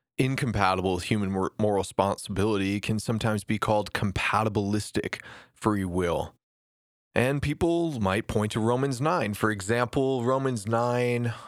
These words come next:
uh, where we see Paul writing to the church at Rome saying, quote, "Yet before the twins were born or had done anything good or bad," referring, uh, to Jacob and Esau here,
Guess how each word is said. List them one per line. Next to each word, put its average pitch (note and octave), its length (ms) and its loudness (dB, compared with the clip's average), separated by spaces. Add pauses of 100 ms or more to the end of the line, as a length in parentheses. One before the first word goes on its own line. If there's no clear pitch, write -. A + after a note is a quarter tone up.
uh, G#2 480 2
where A2+ 220 0
we A#2 160 -2
see C3 500 -2 (1400)
Paul C3 280 2
writing B2+ 440 2 (400)
to C3 100 -2
the A2+ 80 -4
church C#3 240 -2
at A#2 80 -2
Rome B2+ 300 2
saying, A#2 480 0
quote, A#2+ 400 0
"Yet A#2 460 0
before B2+ 420 0
the G#2+ 120 0
twins D3+ 540 -2
were C3+ 160 0
born A#2 440 2
or A2 80 4
had G2+ 380 0
done G#2 240 2 (140)
anything A#2 600 -2
good A#2+ 360 0
or G#2+ 140 2
bad," F#2 380 0
referring, F2+ 520 -2 (140)
uh, - 340 -2 (500)
to F2+ 180 0
Jacob F#2 340 -2
and F#2+ 100 0
Esau E2+ 260 -2
here, F#2 300 -2